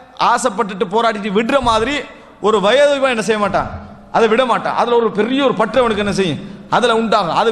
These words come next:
மிஸ் ஆகினா அவனுடைய பேச்சுக்கெல்லாம் சாதாரணமா என்ன செய்யாது, இருக்காது. பெரும் சாதா, அதாவது சின்ன இளைஞர்கள் வந்து பெரியவங்களோட ஒப்பிட்டு பார்க்க, "எப்படி கஞ்சனாயிக்கிறான்னு" இளைஞன் என்ன செய்வான்,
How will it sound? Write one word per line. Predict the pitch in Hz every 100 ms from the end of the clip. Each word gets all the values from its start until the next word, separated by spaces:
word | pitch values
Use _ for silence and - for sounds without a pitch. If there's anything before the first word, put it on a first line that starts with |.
| 214
மிஸ் | 233 277
ஆகினா | 277 277 285 262
அவனுடைய | 247 214 214
பேச்சுக்கெல்லாம் | 269 262 233 262 214
சாதாரணமா | 220 247 240 233 220
என்ன | 202
செய்யாது, | 208 190 156 - - - - 208
இருக்காது. | 262 202 202 131 - -
பெரும் | 226 285 311 269 - - -
சாதா, | 202 233 269 269 262 226
அதாவது | 233 233 247 214
சின்ன | 247 269 233
இளைஞர்கள் | 233 277 269 254 247
வந்து | 233
பெரியவங்களோட | 226 247 240 233
ஒப்பிட்டு | 208 214
பார்க்க, | 214 185
"எப்படி | 185 240 240
கஞ்சனாயிக்கிறான்னு" | 214 220 214 196 208 226
இளைஞன் | 220 240 233
என்ன | 208
செய்வான், | 208 185